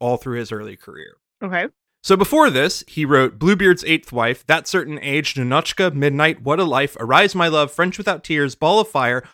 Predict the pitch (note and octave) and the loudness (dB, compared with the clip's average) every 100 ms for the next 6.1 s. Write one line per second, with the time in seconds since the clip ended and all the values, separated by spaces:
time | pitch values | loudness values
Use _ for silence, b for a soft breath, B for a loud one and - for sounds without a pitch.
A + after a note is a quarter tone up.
0 | B - C4 A3+ A#3 - E3+ D#3 D3+ C#3 | B -2 0 2 2 2 -2 0 0 0
1 | C#3+ G3+ F#3+ F#3 D#3+ C#3+ C#3 C3+ D3 D#3 | 0 0 0 -2 0 0 0 -2 -2 -4
2 | D3 D3 C#3+ - C#3 B2+ B2+ A#2 A#2+ F3 | -2 -4 -4 -8 -4 -2 -4 -4 -2 -2
3 | - D3 C3+ B2 A2+ F3 G#3+ F3 - B2 | -4 -8 -6 -8 -4 -2 0 -2 -2 -2
4 | B2 - A#2 F3 F#3+ G#3 F#3+ E3 D3+ D3+ | -2 -4 -8 -2 0 0 -2 0 0 0
5 | C#3+ D3 C3 A#2+ B2+ A#2 A2 A#2 - - | -4 -8 -8 -8 -6 -6 -4 -8 -8 -10
6 | - | -12